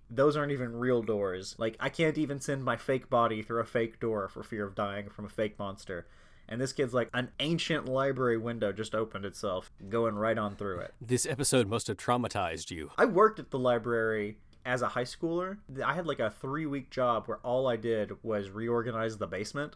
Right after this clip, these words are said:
Speaker 1: It was unspoken, but neither myself nor the other high school library volunteer workers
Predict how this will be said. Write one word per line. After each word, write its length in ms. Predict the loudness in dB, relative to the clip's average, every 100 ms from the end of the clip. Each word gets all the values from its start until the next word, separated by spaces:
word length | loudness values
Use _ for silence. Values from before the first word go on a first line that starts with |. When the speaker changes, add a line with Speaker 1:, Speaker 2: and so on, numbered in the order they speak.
| -12 -10
Speaker 1:
It 140 | -6
was 160 | -6 -2
unspoken, 800 | 0 0 0 4 4 4 -4 -4
but 160 | -6 -6
neither 340 | -6 -2 0 0
myself 560 | -2 -4 0 0 0 -2
nor 220 | 0 0
the 120 | 0
other 200 | 0 0
high 180 | 2 -2
school 420 | -2 -2 0 2
library 460 | 2 0 0 0 2
volunteer 540 | 0 0 -4 -4 -2
workers 480 | -2 -2 -4 -4